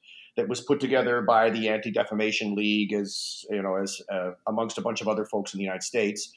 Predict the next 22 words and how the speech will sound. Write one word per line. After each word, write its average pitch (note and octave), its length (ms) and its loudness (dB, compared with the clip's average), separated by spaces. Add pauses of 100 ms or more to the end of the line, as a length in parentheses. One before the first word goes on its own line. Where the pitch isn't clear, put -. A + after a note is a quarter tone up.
(380)
to - 100 -4
call E3 320 12
attention C3+ 560 2
to B2 180 0
the A#2 180 -2
idea B2 760 4
that G#2+ 320 2 (380)
social D3 520 4
media A2+ 760 0 (280)
and, C#3+ 380 4 (220)
and C#3+ 240 8
if C3+ 100 -2
you C#3 160 2
look F#3 160 6
at F3+ 100 6
the C3+ 60 0
Stop B2 320 4
Hate A#2 180 0
for A#2 80 -4
Profit, G#2 540 2 (200)
um, G2 680 0 (100)
site, G#2+ 520 4